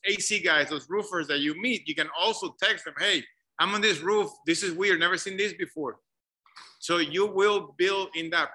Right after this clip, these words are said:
process different contacts besides home inspectors and Internachi, people that will answer that. So I don't think you have to work for somebody to get started.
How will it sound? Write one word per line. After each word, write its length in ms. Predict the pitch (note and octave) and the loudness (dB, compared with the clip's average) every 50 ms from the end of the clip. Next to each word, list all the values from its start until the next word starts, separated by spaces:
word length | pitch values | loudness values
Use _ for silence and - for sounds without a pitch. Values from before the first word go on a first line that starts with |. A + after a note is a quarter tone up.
| - - | -8 -4
process 380 | E3 D#3+ F3 E3+ - - D#3+ | -2 -2 -2 -2 -2 -6 -8
different 420 | C#3+ C3+ D#3+ D#3+ D#3 - F3 D#3+ C3 - - | -4 -2 -2 -2 0 0 -4 -4 -4 -6 -8
contacts 500 | D#3 D#3 E3 D#3+ - F#3+ F#3+ F#3+ F#3+ - | -6 -6 -4 -4 0 2 2 2 2 0
besides 360 | - D#3+ D3 - E3 D3+ D3 - | -6 -4 -2 0 0 0 -2 -2
home 260 | - D#3+ E3+ E3+ E3+ | -4 -6 -6 -6 -6
inspectors 480 | D#3 - - - E3 D#3 - E3 C3+ D3 | -10 -10 -6 -6 -6 -6 -6 -10 -8 -8
and 140 | D3 C#3+ C#3+ | -8 -10 -10
Internachi, 640 | D3 B2+ C#3+ C3+ C#3 C#3 C#3+ D#3+ D#3 D3+ - - - | -14 -12 -12 -8 -2 0 0 0 0 -2 -6 -8 -6
people 200 | - E3 D#3+ D#3+ | -6 -6 -4 -2
that 120 | D3+ D3 C#3+ | -2 -2 -2
will 120 | C3 - - C#3 | -2 0 2 2
answer 280 | D#3 D#3 D3+ - B2+ A2+ | 2 2 2 -4 -8 -8
that. 140 | - A2+ A2 - - | -8 -10 -10 -10 -12
So 420 | - - E3+ E3 E3 D#3+ C#3+ - _ _ _ _ _ - - _ _ - | -8 -4 -2 0 0 -2 -4 -8 _ _ _ _ _ -20 -20 _ _ 2
I 160 | F3 F#3+ G3+ | 4 4 4
don't 140 | G3+ G3 F3 | 4 2 2
think 160 | G3 F#3 F3 | 0 0 0
you 80 | E3+ D#3 | 0 -2
have 320 | - E3 D3 D3 D3 - | 0 0 -2 -2 -2 -6
to 80 | - D3 | -10 -8
work 280 | C3+ C#3+ D3+ C#3 - - | -6 -4 -4 -6 -6 -8
for 80 | C#3 | -14
somebody 420 | - - D3 C3+ C#3 C3+ C3+ C3 B2 | -12 -12 -12 -10 -6 -4 -4 -4 -6
to 120 | B2 B2+ | -8 -12
get 180 | A#2+ B2 A#2 - | -12 -12 -12 -12
started. 440 | - - C3 B2+ C#3 D#3 F3 F#3 | -12 -8 -4 -2 0 0 -2 -4